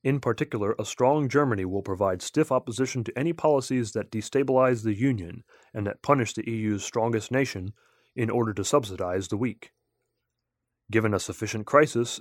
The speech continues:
a core group of the current E U nations could readily separate itself and become a powerful European nationalist force, shifting to the political right in reaction against external economic and religious forces seen as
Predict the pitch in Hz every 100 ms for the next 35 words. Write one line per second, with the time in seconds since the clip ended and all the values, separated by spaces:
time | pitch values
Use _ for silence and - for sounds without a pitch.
0 | - 104 95 - 160 165 113 131 165 104
1 | 92 98 120 110 120 117 110 104 123 -
2 | 107 - 101 92 110 156 151 147 - 165
3 | 117 98 95 - 101 87 - _ 104 98
4 | 113 101 - 135 143 - 143 120 131 123
5 | 127 120 110 107 - 110 110 120 107 101
6 | - 117 92 - - _ _ _ _ _
7 | _ _ _ _ - - 160 143 110 101
8 | 101 98 120 156 156 110 123 113 - -
9 | _ _ - 113 104 98 127 143 101 90
10 | 95 - 107 - 127 135 127 131 127 123
11 | 131 131 - 104 98 113 123 120 147 147
12 | - 90 - - - 120 107 95